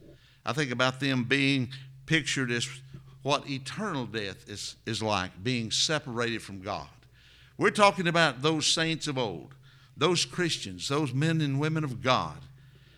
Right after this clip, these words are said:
who are alive and well. Now, does that change your picture any of what life after death is? You see, one second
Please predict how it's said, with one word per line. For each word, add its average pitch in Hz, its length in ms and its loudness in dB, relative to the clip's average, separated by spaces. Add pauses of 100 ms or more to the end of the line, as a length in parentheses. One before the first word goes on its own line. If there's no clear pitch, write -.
(240)
who 147 380 0
are 120 220 2
alive 143 800 -4 (140)
and 143 560 -4
well. 101 560 -6 (1900)
Now, 135 300 0 (440)
does 139 180 2
that 240 220 4
change 185 520 0
your 127 140 0
picture 120 760 -10 (360)
any 143 460 -2 (320)
of 127 200 0
what 139 300 0
life 120 540 -4
after 127 320 -4
death 123 320 -4
is? 82 320 -10 (640)
You 165 100 -4
see, 220 380 2 (1400)
one 202 240 4
second 147 540 0